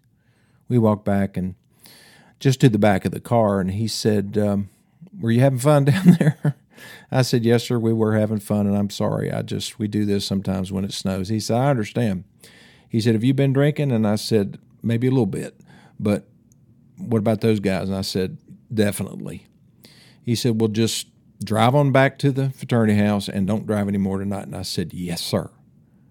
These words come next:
What would have happened now? And what should have happened? They should have taken us to jail.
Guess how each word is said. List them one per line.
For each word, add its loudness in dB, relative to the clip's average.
What 8
would 8
have 6
happened 8
now? 2
And 4
what 4
should -2
have -2
happened? -6
They -8
should -6
have -20
taken -2
us -8
to -6
jail. 0